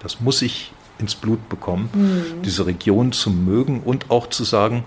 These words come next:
Speaker 1: „Ich bin auch ein Stück weit Anwalt dieser Region, Vertreter dieser Region und, ähm, ja, diese Region liegt mir am Herzen.“ Und das bei aller Fairness, die ich auch in der Berichterstattung haben muss und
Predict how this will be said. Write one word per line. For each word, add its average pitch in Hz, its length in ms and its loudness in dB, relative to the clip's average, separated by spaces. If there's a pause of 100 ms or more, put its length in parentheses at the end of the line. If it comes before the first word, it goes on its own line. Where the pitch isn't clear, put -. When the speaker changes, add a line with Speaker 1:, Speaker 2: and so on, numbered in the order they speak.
(580)
Speaker 1:
„Ich - 160 -6
bin 147 260 4
auch 123 160 2
ein 120 80 0
Stück - 340 0
weit 110 280 2
Anwalt 98 640 2 (160)
dieser 101 320 2
Region, 107 520 0 (440)
Vertreter 110 640 4
dieser 87 340 -6
Region 92 500 -2 (720)
und, 110 560 0
ähm, 101 400 2 (640)
ja, 151 140 6
diese 135 260 2
Region 160 380 4
liegt 175 240 -6
mir 165 160 4
am 147 120 4
Herzen.“ - 420 -4 (640)
Und 95 200 -2
das 120 300 0 (520)
bei - 80 0
aller 135 220 4
Fairness, 139 600 2
die 92 100 -2
ich 98 120 0
auch 98 120 2
in 104 80 0
der 92 60 0
Berichterstattung 113 840 0
haben 104 300 2
muss 104 180 2
und 98 220 -2